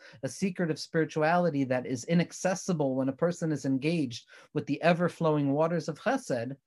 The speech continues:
we're going to find that the Gvuros ascend, that we're going to understand what it meant to find HaKadosh Baruch Hu in the darkness.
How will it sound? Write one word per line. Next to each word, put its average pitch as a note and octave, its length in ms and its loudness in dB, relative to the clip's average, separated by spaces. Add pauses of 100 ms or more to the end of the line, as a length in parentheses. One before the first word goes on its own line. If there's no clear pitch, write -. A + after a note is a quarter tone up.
(300)
we're D#3+ 100 2
going F3+ 240 6
to F3 80 -2
find G#3+ 480 2
that D#3 220 2
the D3+ 80 0
Gvuros D#3 680 4
ascend, A#2+ 560 -4 (480)
that E3 120 2
we're E3 80 2
going F3 240 4
to E3 120 4
understand E3+ 600 0
what D#3+ 160 2
it D#3+ 80 -4
meant D#3+ 220 0
to D#3 60 -6
find D3+ 240 0
HaKadosh C#3 400 -2
Baruch B2+ 200 -2
Hu B2 80 -2
in A#2+ 60 0
the A2+ 60 -2
darkness. A2 640 -6